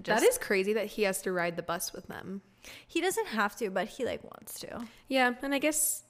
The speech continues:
Speaker 1: they probably wouldn't reimburse his gas if he drove.
Speaker 2: No, no, no,
Speaker 1: So
Speaker 2: no.
Speaker 1: it's like, eh,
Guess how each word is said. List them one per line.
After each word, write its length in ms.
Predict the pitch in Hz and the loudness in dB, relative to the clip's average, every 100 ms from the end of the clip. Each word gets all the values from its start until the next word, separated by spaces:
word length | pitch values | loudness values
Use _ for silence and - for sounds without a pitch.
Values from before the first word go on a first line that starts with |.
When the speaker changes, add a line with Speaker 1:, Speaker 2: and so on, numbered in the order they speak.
| - | -4
Speaker 1:
they 160 | 190 | -2
probably 260 | 185 240 226 | 2 4 6
wouldn't 220 | 196 190 | 4 2
reimburse 440 | 185 190 190 185 | 0 0 0 0
his 140 | - 170 | -2 -4
gas 380 | 165 160 165 - | 0 0 0 -4
if 100 | - | -6
he 60 | |
drove. 440 | 165 160 160 147 180 | -6 -4 -2 -2 0
Speaker 2:
No, 340 | 226 214 196 | 2 2 2
no, 120 | 185 | 0
no, 20 | 175 | -2
Speaker 1:
So 300 | 151 185 160 | 2 2 2
Speaker 2:
no. 60 | |
Speaker 1:
it's 180 | 180 - | 0 0
like, 260 | 165 160 180 | -2 -2 -2
eh, 160 | 190 | -4